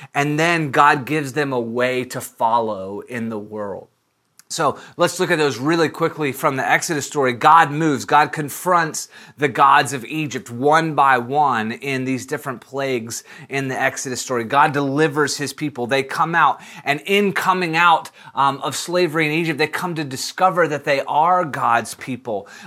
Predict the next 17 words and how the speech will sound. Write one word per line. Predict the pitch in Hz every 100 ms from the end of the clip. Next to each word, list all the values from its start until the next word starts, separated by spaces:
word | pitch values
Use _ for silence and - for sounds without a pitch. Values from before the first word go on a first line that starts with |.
| -
Um, | 135 127 117 - -
the, | 151
the | 160 156
blood | 127 147 151 165 175
of | 175
the | 160
Lamb | 143 143 156 147
spares | 131 - - 156 156 156 123
them | 151 139
from | - 139 123
death. | 110 135 117 - 117
They | 135 131
pass | - 139 156 156 -
through | - 156 165 160 147 139 - 185 123
the | 147
waters. | 135 139 139 131 113 107
Their | 143